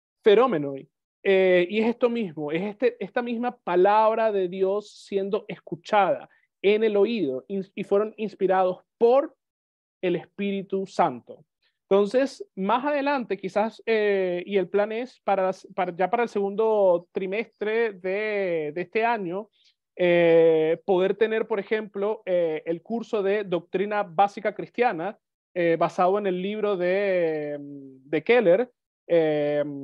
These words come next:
y el primer capítulo, la primera clase, es sobre la Biblia y sobre la inspiración. Ahí vamos a poder,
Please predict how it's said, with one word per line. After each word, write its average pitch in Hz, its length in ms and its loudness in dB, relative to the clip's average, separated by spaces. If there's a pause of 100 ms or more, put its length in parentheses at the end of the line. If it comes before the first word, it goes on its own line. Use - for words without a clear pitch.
(440)
y 214 420 -10
el 185 180 2
primer 190 300 0
capítulo, 220 720 -2
la 160 140 -6
primera 185 280 -2
clase, 226 480 -4
es 196 300 -6
sobre 202 380 -2
la 175 100 2
Biblia 214 400 -4
y 175 80 -14
sobre 180 340 -2
la 175 120 0
inspiración. 151 800 -4
Ahí 156 180 -2
vamos 202 260 -2
a - 40 -18
poder, 170 340 0